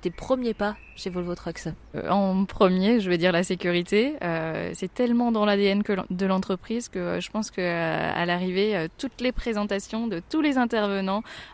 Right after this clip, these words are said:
Speaker 2: euh, on a eu un petit discours sur la sécurité, toujours lié au métier ou au sens large.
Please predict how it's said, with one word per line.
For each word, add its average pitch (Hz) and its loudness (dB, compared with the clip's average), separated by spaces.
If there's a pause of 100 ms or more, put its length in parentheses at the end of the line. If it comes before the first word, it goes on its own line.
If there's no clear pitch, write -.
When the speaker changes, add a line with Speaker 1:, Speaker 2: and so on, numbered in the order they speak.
Speaker 2:
euh, 156 -2
on 175 -2
a 175 0
eu 190 -2
un 175 -4
petit 202 -8
discours 196 -2
sur 202 -2
la 185 2
sécurité, 180 0
toujours 202 0
lié 185 2
au 180 2
métier 190 2
ou 170 0
au 170 0
sens 190 -4
large. 190 2